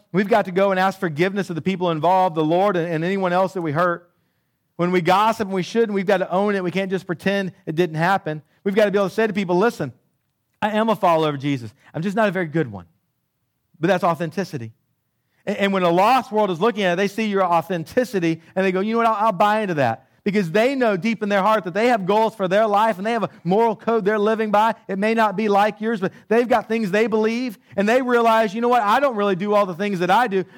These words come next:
but this person, they, at least they're being real with me, they're being authentic, they're chasing after this Jesus, so at least tell me why you're chasing after Jesus and who he is." And all of a sudden they're open to the gospel because we were authentic and real.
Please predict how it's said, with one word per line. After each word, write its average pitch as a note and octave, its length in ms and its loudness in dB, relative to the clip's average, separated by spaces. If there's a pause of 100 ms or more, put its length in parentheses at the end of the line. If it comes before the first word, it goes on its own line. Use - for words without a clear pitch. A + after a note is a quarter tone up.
but F#3 140 -2
this B3+ 240 0
person, G#3 380 0 (160)
they, F#3+ 100 2
at G3 60 2
least B3+ 160 0
they're C4+ 80 -2
being A3 260 0
real B3 220 2
with A3+ 100 0
me, G3+ 140 -2
they're G#3 100 2
being G#3 200 0
authentic, A3+ 500 0 (180)
they're F#3 120 0
chasing B3 460 0
after F#3+ 200 0
this F#3 160 -2
Jesus, G3+ 360 -4 (140)
so A3+ 160 2
at G#3+ 60 0
least A#3+ 240 0
tell B3+ 160 2
me A#3 160 -4 (160)
why A3 260 4
you're C4+ 140 0
chasing G3+ 340 -2
after F#3 180 -2
Jesus F#3+ 360 -6
and F#3+ 120 -4
who B3 200 0
he A#3 120 0
is." B3 220 2 (160)
And G3 100 2
all B3 120 4
of A3 80 -6
a - 20 -20
sudden A#3+ 180 0
they're A3 240 -2
open B3+ 300 2
to A#3 80 -4
the G3 80 -6
gospel G#3 640 0 (100)
because F#3+ 240 0
we A#3 220 -2
were G#3+ 280 0 (160)
authentic F3 440 -2
and D#3+ 120 -6
real. E3+ 280 -8